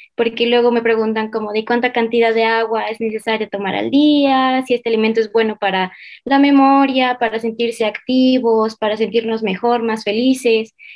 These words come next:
Entonces, de ahí sí encadenan muchas dudas y ya las cuales yo trato de ayudarlos, a encaminarlos un poquito más en mi área, que pues sí,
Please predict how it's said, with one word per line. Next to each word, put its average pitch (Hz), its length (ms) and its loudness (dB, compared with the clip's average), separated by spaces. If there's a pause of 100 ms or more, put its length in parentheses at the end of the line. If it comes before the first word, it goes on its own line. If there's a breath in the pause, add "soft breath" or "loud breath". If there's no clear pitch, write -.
(100)
Entonces, 262 420 2
de 233 360 4
ahí 247 320 2
sí 247 340 -2
encadenan 226 560 0
muchas 226 380 -2
dudas 254 420 2
y 220 140 -8
ya 220 120 0
las 226 220 -2
cuales 214 320 -2
yo 202 360 -2 (320 loud breath)
trato 240 260 2
de 247 100 4
ayudarlos, 240 920 0
a 214 60 -4
encaminarlos 220 680 -2
un 233 100 -2
poquito 240 380 -4
más 220 200 -2
en 226 160 0
mi 220 200 0
área, 226 400 -2
que 190 200 -8
pues 202 160 -6
sí, 226 280 -4